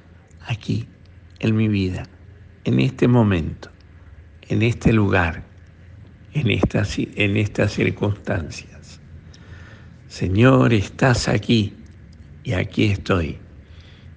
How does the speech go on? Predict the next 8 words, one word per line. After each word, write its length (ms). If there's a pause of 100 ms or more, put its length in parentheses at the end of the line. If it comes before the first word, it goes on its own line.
(100)
Estamos 640
los 240
dos 400 (1160)
en 140
intimidad 1000
uno 320
con 220
otro. 380